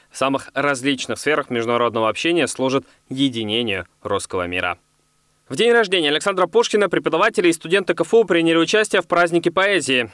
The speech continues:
Его почетными гостями стали председатель Государственного совета Республики Фарид Мухаммедшин и государственный советник Татарстана Ментимир Шаймиев. Здесь прозвучали романсы на слова Пушкина, написанных Доргомышским и Рахманиновым в исполнении артистов.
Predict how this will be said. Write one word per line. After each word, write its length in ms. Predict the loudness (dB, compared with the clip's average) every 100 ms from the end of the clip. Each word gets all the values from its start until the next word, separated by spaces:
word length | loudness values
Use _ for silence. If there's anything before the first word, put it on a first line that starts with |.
| -10
Его 140 | -8
почетными 400 | -4 -4 -2 -2
гостями 340 | -2 -2 0 0
стали 260 | 0 0
председатель 500 | 0 -4 -2 -2 -2
Государственного 600 | -6 -2 -2 -2 -4 -4 -2
совета 280 | -2 0
Республики 480 | -2 -2 -4 -4 -4
Фарид 300 | -2 -2 -2
Мухаммедшин 560 | -4 -4 -2 -2 0 0
и 40 |
государственный 640 | -2 -6 -4 -4 -4 -8
советник 380 | -4 -2 -2 -8
Татарстана 580 | -6 -4 -2 -2 0 -2 -6 -6
Ментимир 360 | -4 0 -2
Шаймиев. 440 | 0 -2 0 -2 -4 -20 -20 -4
Здесь 220 | -2 -2
прозвучали 480 | -4 -4 -2 0 0
романсы 440 | 0 0 0 0
на 100 | -2
слова 260 | 0 -2 0
Пушкина, 540 | -2 0 0 0 -2 -2
написанных 560 | -2 0 0 0 0
Доргомышским 720 | 0 0 2 2 0 0 0
и 160 | 0 -2
Рахманиновым 760 | -2 -2 0 2 2 0 -2 _ -8
в 40 |
исполнении 680 | -6 -6 -4 -2 -2 -4 -6 -8
артистов. 640 | -8 -8 -12 -14 -16 -18